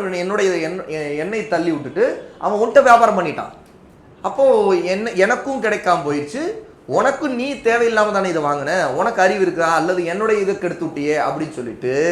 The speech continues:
என்ன செய்வார், அந்த வாங்கியவர் என்ன செய்வார், அஹ், இழந்தவர் அல்லது, அல்ல பாதிக்கப்பட்டவர் என்ன செய்வார், நம்ம மேல கோபம் கொள்வார். வெறுப்பும் பொறா-, ஒருவித பொறாமையும்,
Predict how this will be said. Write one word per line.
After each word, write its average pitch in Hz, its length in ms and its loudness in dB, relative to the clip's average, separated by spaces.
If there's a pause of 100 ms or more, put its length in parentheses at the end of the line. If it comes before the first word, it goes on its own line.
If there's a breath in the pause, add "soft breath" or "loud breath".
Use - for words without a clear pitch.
(500 loud breath)
என்ன 170 200 -2
செய்வார், 139 460 2
அந்த 190 340 0 (520)
வாங்கியவர் 151 640 2
என்ன 123 200 -2
செய்வார், 113 340 -4 (400)
அஹ், 110 200 -4
இழந்தவர் 139 540 -2
அல்லது, 135 240 0
அல்ல 127 200 -2 (380)
பாதிக்கப்பட்டவர் 131 600 0
என்ன 110 120 -8
செய்வார், 160 260 -6
நம்ம 170 160 -2
மேல 180 120 0
கோபம் 220 360 2
கொள்வார். 139 340 2 (420 loud breath)
வெறுப்பும் 285 540 2 (120)
பொறா-, 208 360 2
ஒருவித 196 360 0
பொறாமையும், 202 760 2